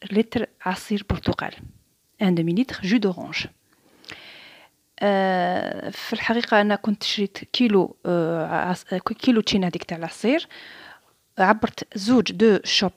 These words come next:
من هذا اللي هو يرفد ميتين وخمسين مليلتر، عطاتني نصف لتر،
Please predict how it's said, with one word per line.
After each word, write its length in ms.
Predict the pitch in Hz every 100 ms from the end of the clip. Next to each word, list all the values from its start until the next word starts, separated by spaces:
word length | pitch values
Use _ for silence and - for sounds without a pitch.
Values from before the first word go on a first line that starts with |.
| -
من 100 | 180
هذا 220 | 170 175
اللي 160 | 175 175
هو 80 |
يرفد 240 | 170 160 170
ميتين 240 | 175 285 311
وخمسين 360 | - 214 180
مليلتر، 500 | 165 147 143 - -
عطاتني 500 | 214 196 185 175 160 -
نصف 420 | 202 233 - -
لتر، 380 | 165 220 339